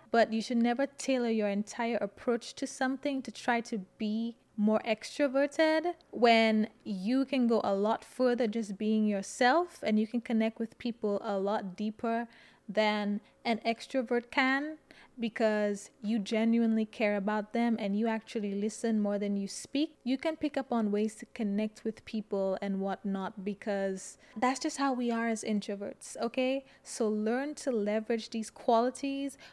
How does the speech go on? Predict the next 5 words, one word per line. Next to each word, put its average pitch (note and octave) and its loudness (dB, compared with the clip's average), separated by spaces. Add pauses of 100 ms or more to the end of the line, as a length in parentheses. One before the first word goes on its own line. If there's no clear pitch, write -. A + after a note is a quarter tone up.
(200)
Google E4 8
qualities C#4 4
of A3+ 2
an A3+ 2
introvert. D4 2